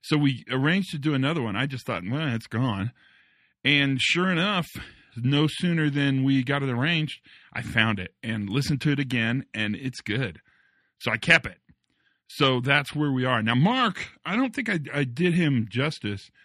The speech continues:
Mark is a, is the C N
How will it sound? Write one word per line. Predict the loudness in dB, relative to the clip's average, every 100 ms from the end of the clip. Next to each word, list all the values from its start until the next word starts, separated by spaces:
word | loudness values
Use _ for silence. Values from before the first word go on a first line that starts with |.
| _ _ _ _ -2
Mark | 0 2 -2 -6
is | -6 -4
a, | -4 -4 -8 -8
is | -4 -4 -4
the | -4 -4
C | -8 -12 -8 -4 -4 -4
N | -4 -2 0 0 -2